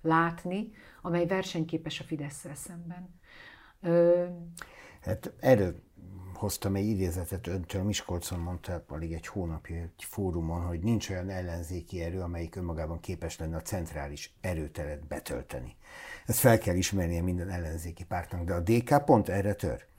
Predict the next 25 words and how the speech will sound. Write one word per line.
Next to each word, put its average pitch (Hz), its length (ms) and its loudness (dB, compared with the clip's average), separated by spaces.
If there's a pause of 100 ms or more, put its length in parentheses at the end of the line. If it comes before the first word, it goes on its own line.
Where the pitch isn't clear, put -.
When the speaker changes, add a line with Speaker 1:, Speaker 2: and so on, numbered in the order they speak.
(100)
Speaker 2:
Ő 117 80 4
meg 117 160 6
pont 127 260 8
arról 107 220 8
beszél, 110 360 4
hogy 113 200 2
azt - 220 -4
kellene 95 340 2
észrevenni, 98 540 0
most 98 220 0
is - 120 -6
ezt - 180 -8
mondta, 78 360 -4 (220)
hogy 107 140 0
erre 104 180 6
nincs 95 260 2
lehetőség. 73 540 -6
Speaker 1:
A, 170 120 -6
nincs 240 300 8
lehetőség, 165 720 0
és - 120 -4
a 190 40 -2
D 220 280 2
K-nak 226 460 2
nem, 254 360 4